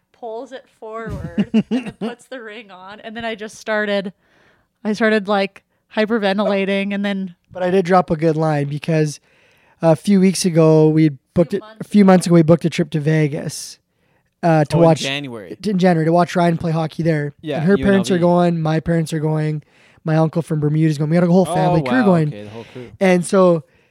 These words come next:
Speaker 3: it came up about maybe that'd be the perfect place for Dustin to propose to Allie. So one
Speaker 2: So she
Speaker 3: day
Speaker 2: already
Speaker 3: she
Speaker 2: had it on the
Speaker 3: said,
Speaker 2: calendar.
Speaker 3: she
Speaker 1: Yeah.
Speaker 3: said, "What are the chances you propose to me in Vegas?" And I said,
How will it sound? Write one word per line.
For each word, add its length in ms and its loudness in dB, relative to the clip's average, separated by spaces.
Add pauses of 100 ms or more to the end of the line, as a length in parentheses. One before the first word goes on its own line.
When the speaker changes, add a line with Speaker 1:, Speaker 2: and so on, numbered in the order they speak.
(420)
Speaker 3:
it 160 -4
came 220 6
up 140 4
about 320 4
maybe 280 4
that'd 220 2
be 80 4
the 100 2
perfect 340 -4
place 240 -2
for 120 -4
Dustin 360 -4
to 80 -4
propose 420 -4
to 100 -12
Allie. 460 -6 (400)
So 140 -4
one 240 4
Speaker 2:
So 80 6
she 0 -
Speaker 3:
day 100 8
Speaker 2:
already 140 0
Speaker 3:
she 0 -
Speaker 2:
had 100 0
it 40 4
on 120 6
the 60 -2
Speaker 3:
said, 40 -10
Speaker 2:
calendar. 360 -18
Speaker 3:
she 140 -4
Speaker 1:
Yeah. 60 -2
Speaker 3:
said, 260 4 (500)
"What 140 2
are 40 2
the 80 0
chances 480 0
you 80 -2
propose 440 0
to 100 -6
me 140 2
in 120 -2
Vegas?" 640 -6 (380)
And 100 0
I 80 4
said, 380 0